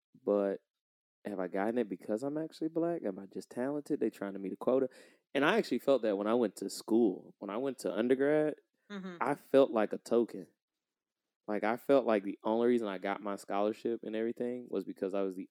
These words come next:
Speaker 1: only black male, uh,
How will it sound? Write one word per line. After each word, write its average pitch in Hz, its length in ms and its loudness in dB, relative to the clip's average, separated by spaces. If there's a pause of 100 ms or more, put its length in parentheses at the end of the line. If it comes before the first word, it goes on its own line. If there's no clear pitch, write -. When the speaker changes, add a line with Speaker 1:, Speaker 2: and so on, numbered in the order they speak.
Speaker 1:
only 101 280 -6
black 92 360 -6 (100)
male, 92 500 -6 (1040)
uh, 85 340 -4